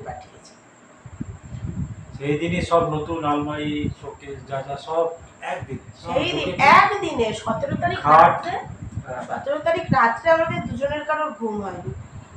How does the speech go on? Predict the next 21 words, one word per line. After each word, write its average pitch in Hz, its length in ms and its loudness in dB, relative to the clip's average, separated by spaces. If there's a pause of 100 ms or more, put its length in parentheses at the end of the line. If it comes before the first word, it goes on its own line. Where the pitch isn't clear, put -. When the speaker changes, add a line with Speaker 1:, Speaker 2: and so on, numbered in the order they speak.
Speaker 1:
কারণ 294 260 0
ফরমান 302 460 6
জারি 330 200 2
হয়েছিল 339 440 0
যে 381 80 -2
বিয়ে 285 240 -4
করলে 330 260 0
এই 285 140 -2
বাড়িতে - 300 0
থাকা - 220 -2
যাবে - 280 -10
না। - 300 -18 (340)
তো - 80 -4
সেই 302 220 -4
ফরমান 285 420 0
জারির 302 280 2
ফলে 302 200 2
আমাদের 302 360 2
ঘর 262 300 6
দেখতে 294 300 -4
হয়েছে 294 320 -2